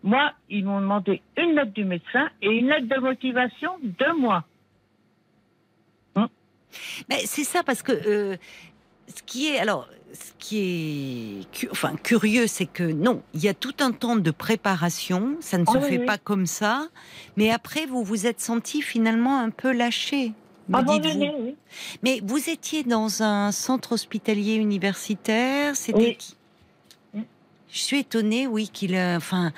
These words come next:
Speaker 2: je vous crois, hein, mais qu'il vous ait laissé, euh, euh, sans suivi à la fin
Speaker 1: Mm.
Speaker 2: de,
Speaker 1: Mm.
Speaker 2: enfin, parce que c'est... on sait que c'est très déstabilisant.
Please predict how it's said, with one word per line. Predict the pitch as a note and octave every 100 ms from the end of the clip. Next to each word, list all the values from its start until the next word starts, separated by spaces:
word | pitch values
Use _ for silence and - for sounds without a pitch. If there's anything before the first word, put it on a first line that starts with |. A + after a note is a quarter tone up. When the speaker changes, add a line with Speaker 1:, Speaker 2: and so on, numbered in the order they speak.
| - -
Speaker 2:
je | D3 F3+
vous | D3
crois, | - - B3+
hein, | A3 F3+
mais | G3
qu'il | - A3+
vous | F#3+ A3+ B3
ait |
laissé, | A3+ A3 - - B3 B3 A3
euh, | F#3 F3+ F3 - - - -
euh, | C#3+
sans | E3 - A#3+
suivi | A3+ - G#3+ G3 F3+ G3 G3
à |
la | F3 E3
fin | - F3 E3+ F3
Speaker 1:
Mm. |
Speaker 2:
de, | E3+ E3+ E3 D#3+ D#3+ D#3+ G3 -
Speaker 1:
Mm. |
Speaker 2:
enfin, | - - F#3+ F3+ E3+ - - -
parce | - G#3+
que | C4+ A#3 - _ _ -
c'est... | F3+ - - - -
on | G3 B3
sait | G#3+ - D4 C#4+ -
que | -
c'est | G3+ A3+ G#3
très | - A#3
déstabilisant. | G3+ G3 - G3+ F3+ F3 F3+ F3+ F3+